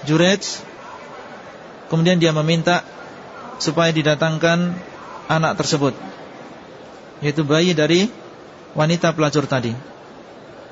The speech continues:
Kemudian dia sholat, dan setelah sholat dia memegang bayi tersebut, memegang perutnya,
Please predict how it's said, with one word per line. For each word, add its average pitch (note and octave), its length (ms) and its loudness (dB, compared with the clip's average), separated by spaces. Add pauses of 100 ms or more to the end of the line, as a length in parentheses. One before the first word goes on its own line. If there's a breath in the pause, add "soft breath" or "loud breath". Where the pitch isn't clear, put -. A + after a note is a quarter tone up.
(1400)
Kemudian E3 240 4
dia D#3 160 4
sholat, D#3 320 2 (1400)
dan D3 160 2
setelah C#3+ 240 2
sholat D3+ 400 2 (1800 loud breath)
dia D3+ 240 2
memegang E3 640 2 (560)
bayi D3+ 240 4
tersebut, D3+ 480 2 (320)
memegang D3+ 480 2
perutnya, E3+ 400 4